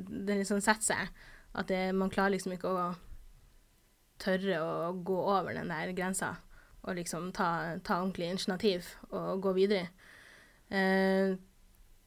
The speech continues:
men det er sånn, hvis man på en måte har blitt s-, såret mange ganger,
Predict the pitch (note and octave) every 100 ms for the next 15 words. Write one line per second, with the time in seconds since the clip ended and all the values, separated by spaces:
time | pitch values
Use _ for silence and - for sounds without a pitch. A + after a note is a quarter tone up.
0 | _ _ - G#3 G#3 A3 F#3 F#3+ F#3+ F#3
1 | - - - - - F3 G#3 A3 A3 F#3
2 | F#3+ F#3+ F#3 F3+ G3 F#3+ G#3 F3+ F3 -
3 | - - - - F3+ G3 E3+ F3+ G3 F#3+
4 | F#3 G3 F3